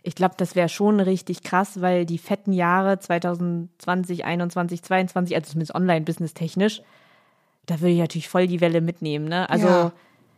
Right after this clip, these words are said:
Speaker 1: ich glaub, ich würde schon richtig krass viel Content machen. Sobald Reels da sind, mach ich richtig viele Reels.
Speaker 2: Mhm.
Speaker 1: Ähm, ich würde sehr schnell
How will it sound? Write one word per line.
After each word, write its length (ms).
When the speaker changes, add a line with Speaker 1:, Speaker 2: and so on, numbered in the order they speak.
Speaker 1:
ich 120
glaub, 140
ich 100
würde 160
schon 180
richtig 500
krass 260
viel 120
Content 420
machen. 240
Sobald 340
Reels 340
da 220
sind, 180
mach 160
ich 380
richtig 320
viele 280
Reels. 480
Speaker 2:
Mhm. 100
Speaker 1:
Ähm, 520
ich 140
würde 160
sehr 300
schnell 500